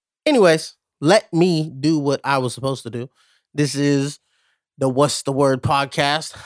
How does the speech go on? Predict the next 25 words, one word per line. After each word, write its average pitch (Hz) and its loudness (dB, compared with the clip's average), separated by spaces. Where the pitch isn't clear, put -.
I 156 -2
am 160 -2
your 156 -6
boy. 165 0
If 156 -6
you're 143 -8
ever 143 -2
gonna 139 2
see 139 -6
the 127 -2
audio 131 4
or 127 0
the 120 -2
video 147 4
of 127 2
this, 135 0
I'm 147 0
your 139 0
boy, 139 0
all 135 0
messed 139 0
up 139 2
with 143 -8
my 135 -2
posture. 143 -4